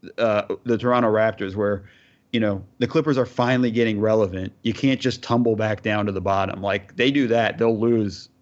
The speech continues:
all those people again, all those marginal fans. So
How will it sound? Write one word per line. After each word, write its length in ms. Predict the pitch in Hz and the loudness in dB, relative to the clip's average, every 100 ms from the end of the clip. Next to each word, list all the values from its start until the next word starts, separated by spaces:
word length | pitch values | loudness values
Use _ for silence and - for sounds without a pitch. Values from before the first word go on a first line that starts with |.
| _ | _
all 220 | 113 110 | 0 2
those 220 | 107 98 | 2 -2
people 360 | - 107 101 92 | -2 -6 -4 -6
again, 220 | 98 98 | -6 -8
all 200 | - 107 | 0 2
those 180 | 110 104 | 2 0
marginal 400 | 104 98 98 98 | 0 0 -2 -4
fans. 480 | - 98 87 - - _ _ - - _ | -2 -4 -4 -6 -18 _ _ -20 -20 _
So 420 | - 113 107 | -2 2 2